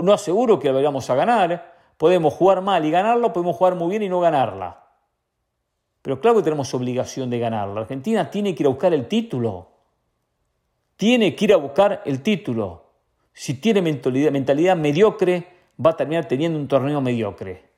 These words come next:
Y a veces hay que jugársela y transmitir eso a los futbolistas. Señores, tenemos la obligación, ¿eh? Para eso nos preparamos y para eso nos vamos a matar. Pero no, acá no hay ninguna presión. Si no la ganamos, bueno, seguiremos trabajando.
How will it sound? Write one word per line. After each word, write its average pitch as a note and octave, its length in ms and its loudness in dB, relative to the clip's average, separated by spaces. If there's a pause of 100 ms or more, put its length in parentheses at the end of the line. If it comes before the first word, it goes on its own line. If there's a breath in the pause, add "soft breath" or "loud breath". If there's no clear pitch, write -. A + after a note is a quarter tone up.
(520)
Y C#3+ 80 4
a E3+ 40 6
veces G#3 180 2
hay E3+ 60 0
que D#3 160 -2
jugársela C3+ 800 0 (280 soft breath)
y D3 120 -6
transmitir D#3 420 4
eso F3+ 160 2
a - 20 2
los D3 80 -2
futbolistas. C3+ 380 0
Señores, F3 320 2
tenemos F3+ 240 2
la E3+ 60 4
obligación, D3+ 580 2
¿eh? D#3 160 -4 (200 loud breath)
Para D3+ 120 4
eso F#3 140 0
nos F3 120 0
preparamos D3+ 420 2
y - 20 -10
para F3+ 60 2
eso F3+ 120 0
nos D3+ 80 -2
vamos D#3 240 0
a C#3+ 60 2
matar. A2 720 -2
Pero F#3 140 0
no, B3+ 360 2
acá B3+ 320 2
no A3+ 80 -2
hay A3 100 -2
ninguna G#3+ 320 2
presión. G3+ 420 0
Si F#3 120 -6
no G#3+ 60 -2
la A3 60 4
ganamos, A#3 280 2
bueno, A#3 180 0
seguiremos G3 520 0
trabajando. A2+ 680 -2